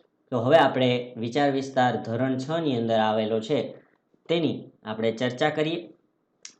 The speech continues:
જેમાં "વિપત પડે ના વલખીએ,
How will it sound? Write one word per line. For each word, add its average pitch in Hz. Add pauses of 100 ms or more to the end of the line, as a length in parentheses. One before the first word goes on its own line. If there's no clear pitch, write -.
જેમાં 127 (800)
"વિપત 196 (100)
પડે 151
ના 143
વલખીએ, 120